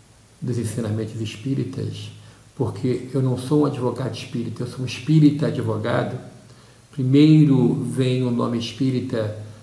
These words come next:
porque é isso que nos ensina o Espírito Emmanuel no livro,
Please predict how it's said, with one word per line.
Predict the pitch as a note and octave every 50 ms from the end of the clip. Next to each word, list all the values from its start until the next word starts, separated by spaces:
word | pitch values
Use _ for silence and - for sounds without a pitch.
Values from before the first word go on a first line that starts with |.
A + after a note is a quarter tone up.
| - - _
porque | _ - -
é | B2
isso | A#2+ B2+ C3 B2 - B2+
que | - - A#2+
nos | A#2+ A#2 A2+ A2
ensina | A2+ G#2+ G#2 - - - B2+ B2 B2 A#2+ A#2 A2 G#2+ G2+ G2+ - - - - - - - - - - - -
o | B2
Espírito | A2+ G#2+ - - - - B2 A#2 A#2+ A2+ A2+ - A#2+
Emmanuel | A#2 A2+ A2 G#2+ A2 A2 A2 A2 A2 A2+ A2+ A2 A2+ A2+ G#2+ - - - - - - - - -
no | C3+ B2+
livro, | A#2+ A#2 A#2+ A#2+ B2+ B2 A#2 A2 A2+ A#2 A#2 A2+ A2+ G#2+